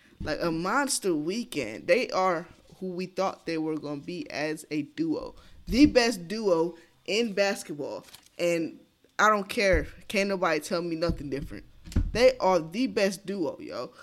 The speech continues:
You cannot stop them when they're both on. They had games where both of them scored thirty plus. They, like, I think it was against the Bucks.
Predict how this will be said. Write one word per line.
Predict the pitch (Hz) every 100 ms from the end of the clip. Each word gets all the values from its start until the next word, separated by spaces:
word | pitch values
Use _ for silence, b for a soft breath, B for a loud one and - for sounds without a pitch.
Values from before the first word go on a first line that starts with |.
| B
You | 196 247
cannot | 247 285 247 208 -
stop | - - 247 - -
them | 190 160
when | 170 160
they're | 185
both | 180 175 175 - -
on. | 165 143 - B B
They | 262
had | 330 311 254 185
games | 196 220 220
where | 190 185
both | 165 180 220 247
of | 202
them | 190
scored | 190 - 196 185
thirty | 185 185 175
plus. | - 170 135 - - b b b b _ _ _ _ _
They, | 233 247 - _ _ _ -
like, | 196 180 160
I | 185
think | 196 277
it | 254
was | 214
against | 190 208 202
the |
Bucks. | 165 185 180 -